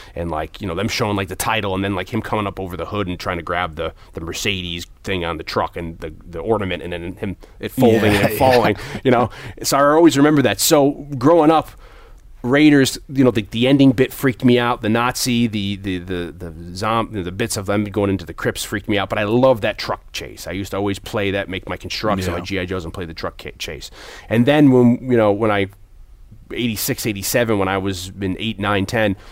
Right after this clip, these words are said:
Speaker 1: we got Temple of Doom on video. So that was the one I would just watch the shit out of, is
Speaker 2: Was
Speaker 1: Temple
Speaker 2: it
Speaker 1: of Doom.
Speaker 2: a, uh, Columbia House, uh, purchase or a video club
Speaker 1: No,
Speaker 2: purchase?
Speaker 1: you know, that's funny 'cause we were talking some months ago about my Columbia House purchases, and I was trying to figure out what the movies were, and I left here,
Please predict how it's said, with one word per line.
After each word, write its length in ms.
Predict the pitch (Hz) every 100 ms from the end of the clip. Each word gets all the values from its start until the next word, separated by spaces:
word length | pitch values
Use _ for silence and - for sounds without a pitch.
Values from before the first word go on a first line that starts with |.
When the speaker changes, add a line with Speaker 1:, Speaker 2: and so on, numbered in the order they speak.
| -
Speaker 1:
we 120 | 113
got 260 | 101 113 -
Temple 260 | 110 98
of 80 | 92
Doom 200 | 104 110
on 160 | 90 87
video. 460 | 104 101 73 60 - - -
So 140 | -
that 180 | 104 131
was 160 | 139 117
the 80 | 113
one 140 | 104
I 80 | 87
would 160 | 82 -
just 220 | 95 -
watch 320 | 98 85 -
the 80 | -
shit 200 | - 185
out 200 | 73 50
of, 60 |
is 40 | -
Speaker 2:
Was 80 | -
Speaker 1:
Temple 280 | 107 95
Speaker 2:
it 80 | 98
Speaker 1:
of 60 | 92
Doom. 200 | 104 90
Speaker 2:
a, 20 |
uh, 160 | 85 80
Columbia 480 | - 107 101 101 113
House, 400 | 123 123 127 -
uh, 80 | 117
purchase 600 | 113 143 135 - 147 -
or 140 | 98 92
a 80 | 90
video 400 | 92 117 127 127
club 280 | - 143
Speaker 1:
No, 280 | 160 160 180
Speaker 2:
purchase? 180 | 175 151
Speaker 1:
you 80 | 156
know, 160 | 165
that's 160 | 156 151
funny 240 | - 175
'cause 180 | 156 135
we 120 | 131
were 80 | 135
talking 420 | 123 156 151 151
some 160 | 127 147
months 240 | 139 135
ago 220 | 127 131 131
about 240 | 127 127
my 100 | 123
Columbia 400 | - 131 131 123
House 200 | 123 127
purchases, 640 | - 131 - 127 143 131 -
and 180 | 120
I 60 | 110
was 100 | 107
trying 180 | - 120
to 60 |
figure 240 | - 131 120
out 160 | 104
what 280 | 107 113 117 - -
the 200 | 135 113
movies 380 | 110 120 113 90
were, 320 | 98 110 147
and 180 | 120 104
I 120 | 101
left 400 | 98 101 135 -
here, 360 | 113 101 92